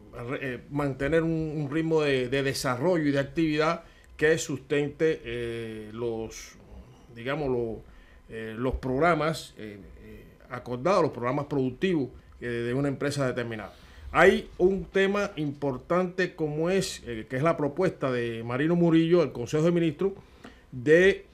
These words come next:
el primer grupo de ciento veintiséis cooperativas no agropecuarias. O sea, hasta ahora, este, o sea, dentro de este, mm, proceso se estaban, eh, realizando, eh, cooperativas en el sector agropecuario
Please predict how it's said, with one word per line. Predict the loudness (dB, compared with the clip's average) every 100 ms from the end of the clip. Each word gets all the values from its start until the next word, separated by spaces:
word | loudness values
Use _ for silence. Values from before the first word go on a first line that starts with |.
| _
el | -2 -2
primer | 0 0 2 2
grupo | 0 0 2
de | 2 2
ciento | 0 0 2 4 4
veintiséis | 4 0 0 2 2
cooperativas | 0 2 2 2 4 4 4
no | 2 4
agropecuarias. | 4 2 0 0 0 -2 -4 -14 -20 -10
O |
sea, | -4
hasta | -4 0
ahora, | 4 6 4 2 -6 -18 -20 -20 -6
este, | -4 -2 4 6 8 6 2 2 0 -2 -4 -10 -12
o |
sea, | -6 -2
dentro | -2 -4 -4
de | -4
este, | -2 0 0 -2
mm, | -12 -10 -10 -12 -16 -8
proceso | -2 0 0 0 -2 -4 -10 -18 -20 -20 -20 -20 _ -10
se | -6
estaban, | -2 0 2 2
eh, | 2 0 0 -4 -6 -10 -14 -16 -16 -14 -16 -18 -20 -18 -6
realizando, | -2 -2 0 0 2 0 0 -2 -8 -20
eh, | -14 -14 -10
cooperativas | -8 -4 -2 -2 -2 -2 0 0
en |
el | -2
sector | -4 -4 -2 0
agropecuario | 2 0 0 2 2 2 -2